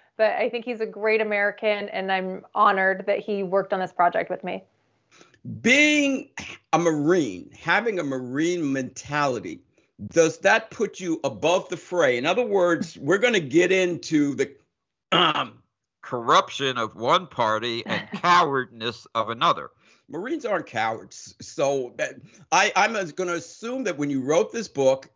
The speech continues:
Speaker 2: and when you delved into what you know, the left and Uncle George Soros and all these people
Speaker 1: Right.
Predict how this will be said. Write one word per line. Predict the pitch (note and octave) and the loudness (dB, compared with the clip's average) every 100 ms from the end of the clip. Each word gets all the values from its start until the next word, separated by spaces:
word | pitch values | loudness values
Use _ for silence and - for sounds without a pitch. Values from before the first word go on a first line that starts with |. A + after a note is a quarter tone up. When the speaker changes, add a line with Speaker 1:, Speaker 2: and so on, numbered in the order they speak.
| - | 0
Speaker 2:
and | C#3 C3+ | 2 2
when | C#3+ C#3+ | 0 -2
you | C3+ B2+ | -2 -4
delved | G2 D#3 F#3+ A3 E3+ | 0 2 4 2 0
into | D#3 C#3 C3+ C3+ B2+ A2 | -2 -2 -4 -6 -6 -4
what | A#2 D3 C3+ - | 2 2 2 -2
you | A#2+ C#3+ A3 | -6 -2 0
know, | G3+ C3+ A2 A#2 | 2 2 2 -2
the | G2 G#2+ | -4 0
left | B2+ D3+ E3 - A#2 | 2 2 2 -6 -6
and | A#2 A2+ | -4 -4
Uncle | C3 C#3+ | -6 -8
George | A2+ C3 C3 B2+ - | -2 4 4 2 -2
Soros | C3 B2+ C3+ C3+ C3 | 0 4 4 4 2
and | B2 B2 | -2 2
all | C#3 | 2
these | C#3 C3 | 0 -4
people | D3 C#3 - | 0 0 4
Speaker 1:
Right. | G#2 F#2+ - | 4 4 0